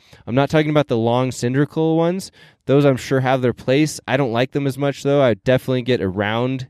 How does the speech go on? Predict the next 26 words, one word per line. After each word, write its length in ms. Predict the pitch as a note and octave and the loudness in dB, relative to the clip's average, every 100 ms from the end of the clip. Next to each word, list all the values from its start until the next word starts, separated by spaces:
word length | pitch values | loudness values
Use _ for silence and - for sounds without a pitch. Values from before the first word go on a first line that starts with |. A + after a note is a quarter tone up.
| _ | _
or 140 | G2+ F#2+ | -4 -2
round-ish, 920 | G#2 A2+ B2 A#2 - A#2+ C#3 - - - - - _ | -2 0 -2 -6 -2 -2 0 -6 -12 -16 -20 -20 _
uh, 160 | - A#2 | -4 -2
sandbag 480 | A2 B2+ B2 B2+ B2+ | 0 -2 2 2 0
if 100 | A2+ | -4
you 80 | G#2+ | -2
could. 220 | C#3 C#3+ | 0 2
That's 200 | A#2+ - | 0 2
why 180 | A#2+ A#2+ | 2 2
I 60 | |
go 140 | A2+ A#2 | 2 2
with 120 | A#2 | 2
the 40 | |
sandbag 520 | G#2 A2+ A2 A2+ A2+ | -4 -2 -2 0 0
or 120 | F2 G#2 | 0 0
the 100 | G2 | -2
D-ball 380 | G#2 G#2+ A2+ | -2 0 2
and 80 | A2+ | 2
kinda 220 | A2 G#2+ | -2 -6
put 160 | - A2+ | -4 -4
them 120 | A2+ | -2
in 140 | G#2+ G2 | -4 -4
the 60 | |
same 320 | F2+ A2+ G#2 | -4 -4 -4
boat 260 | F#2 A2 C#3 | 0 2 2
there. 220 | F#3 G3 | 2 0